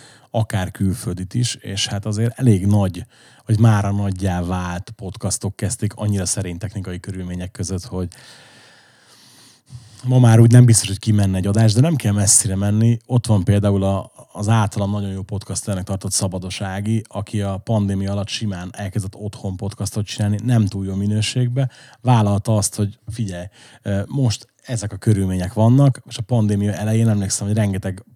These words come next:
adás, ami stúdióba került rögzítésre, átment házi körülmények közé, és nem feltétlenül lett kevesebb a hallgatottsága azért, mert mondjuk egy picit gyengébb a minősége.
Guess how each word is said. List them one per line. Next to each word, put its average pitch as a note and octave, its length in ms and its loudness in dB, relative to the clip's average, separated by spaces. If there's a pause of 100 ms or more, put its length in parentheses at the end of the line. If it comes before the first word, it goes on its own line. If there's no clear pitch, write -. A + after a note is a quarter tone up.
(200)
adás, G2 440 -2
ami G#2 140 2
stúdióba F#2 640 0
került G2+ 300 -2
rögzítésre, F#2+ 640 -2 (380)
átment G2+ 400 -2
házi F#2 320 -4
körülmények F#2+ 580 -2
közé, C3 360 4 (400)
és - 80 -18
nem C#3+ 200 4
feltétlenül G2+ 360 -2
lett F#2 100 -6
kevesebb F#2+ 400 -2
a F#2 40 -6
hallgatottsága G2+ 720 0
azért, G2 300 0
mert F#2+ 220 0
mondjuk G2 220 0
egy G#2+ 60 0
picit G2+ 360 0
gyengébb F2+ 400 -4
a F#2 60 -4
minősége. F#2+ 680 -4